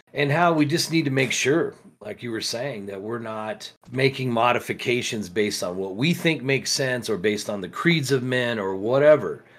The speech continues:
We just don't have that right. And so it's about respecting God's word and only following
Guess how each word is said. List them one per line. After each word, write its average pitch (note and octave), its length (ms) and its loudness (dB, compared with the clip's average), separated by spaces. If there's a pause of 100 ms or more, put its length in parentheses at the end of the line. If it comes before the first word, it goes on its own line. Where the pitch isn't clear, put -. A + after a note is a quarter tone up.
(240)
We C3+ 140 2
just D3 240 2
don't E3+ 140 6
have D3+ 220 4
that C#3 220 4
right. A#2 340 0
And G2+ 160 -8
so A#2+ 160 -2
it's G#2+ 140 -6
about A#2+ 280 0
respecting A2+ 520 -4
God's G#2 380 0
word F#2+ 340 -2
and G2+ 160 -6
only G#2+ 220 -4
following F#2+ 580 -4